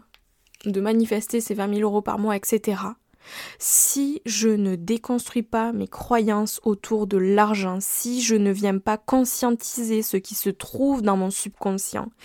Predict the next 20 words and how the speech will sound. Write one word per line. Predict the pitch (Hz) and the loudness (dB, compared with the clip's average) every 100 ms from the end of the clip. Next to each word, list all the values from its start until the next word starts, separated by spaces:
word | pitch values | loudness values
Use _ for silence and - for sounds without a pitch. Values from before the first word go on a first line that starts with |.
| - - | -14 -6
et | - | 0
ça | 226 - 262 | 2 4 4
on | |
le | 233 | 4
fait | 214 208 | 4 0
comment ? | - 240 220 214 226 - - - | 4 4 4 0 -4 -12 -8 2
Avec | 214 208 208 208 | 4 4 2 0
différentes | 202 226 - 226 214 214 214 208 | 0 -2 0 2 2 2 0 2
techniques. | - 220 220 208 202 202 - - - | 2 4 2 0 -2 -8 -10 -16 -6
Je | 202 | 0
guide | 208 196 233 | 2 2 -2
les | 202 208 | 0 0
femmes | - 226 | 2 2
qui | 226 202 | 2 -2
sont | - 214 | -2 0
dans | 202 | 0
le | 190 | -4
programme | - 208 202 | 0 0 2
Manifeste | 196 196 196 - 208 - - | 2 2 0 0 -2 -2 -6
justement | 196 196 202 - 202 202 | -2 -2 -2 -2 0 0